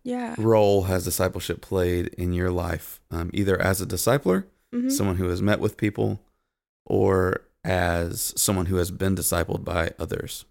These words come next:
Speaker 1: Yeah, so I'll just start with, um, me being discipled, 'cause that's where it began,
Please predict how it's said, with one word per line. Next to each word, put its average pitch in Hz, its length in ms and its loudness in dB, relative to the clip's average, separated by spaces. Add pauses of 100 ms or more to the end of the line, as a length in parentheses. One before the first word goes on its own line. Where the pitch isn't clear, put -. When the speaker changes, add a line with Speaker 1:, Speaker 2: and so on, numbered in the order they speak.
Speaker 1:
Yeah, 277 280 2
so 233 520 2 (100)
I'll 269 160 2
just - 260 -4
start 208 540 2
with, 190 600 4 (600)
um, 180 580 0
me 202 200 4
being 190 200 2
discipled, 185 400 -4
'cause 220 120 -6
that's 175 200 -4
where 196 100 -4
it - 80 -10
began, 190 600 -6